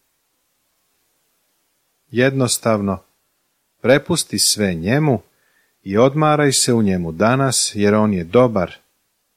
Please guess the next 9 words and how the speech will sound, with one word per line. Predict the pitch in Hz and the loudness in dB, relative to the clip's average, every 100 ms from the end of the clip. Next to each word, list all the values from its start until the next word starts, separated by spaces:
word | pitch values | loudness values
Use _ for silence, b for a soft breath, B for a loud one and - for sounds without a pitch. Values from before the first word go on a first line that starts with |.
| _ _ - | _ _ -6
jer | 117 131 | 0 2
on | 101 98 92 | 2 2 -2
je | 87 82 - | -6 -8 -10
spasitelj. | - - 101 101 - 107 - 85 - _ _ _ _ _ _ _ _ _ _ _ _ _ _ _ _ _ _ _ _ _ _ _ _ _ _ _ _ _ _ | -12 -8 -6 -4 -4 -8 -12 -16 -18 _ _ _ _ _ _ _ _ _ _ _ _ _ _ _ _ _ _ _ _ _ _ _ _ _ _ _ _ _ _
Zaprećuje | - 101 107 - 110 127 - 139 120 | -14 -2 -2 2 2 2 2 2 2
moru | 107 113 127 123 120 120 127 | 4 4 6 6 4 2 0
i | 123 | -2
isušuje | 120 - - 123 - 135 92 80 | -2 -2 -2 -2 -2 -2 -2 -4
ga. | 87 | -10